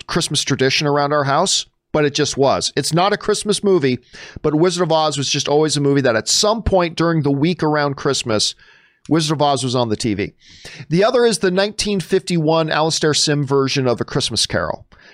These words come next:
That's, that's another one. Uh, that is always, so those are the two for me that I've, I've always gotta go to. Thanks for that, Anonymous.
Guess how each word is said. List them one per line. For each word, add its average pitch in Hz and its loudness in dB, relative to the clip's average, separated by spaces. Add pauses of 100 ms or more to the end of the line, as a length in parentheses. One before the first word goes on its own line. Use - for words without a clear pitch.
(160)
That's, 175 -2
that's 175 -2
another 131 0
one. - -10 (640)
Uh, 127 4
that 139 0
is 127 -2
always, 117 2
so 135 2
those 190 2
are 208 2
the 175 0
two 190 0
for 165 -2
me 151 2
that 123 4
I've, 120 2
I've 127 2
always 131 2
gotta 123 0
go 120 2
to. 101 -2
Thanks 170 0
for 131 -6
that, 123 2
Anonymous. 110 -2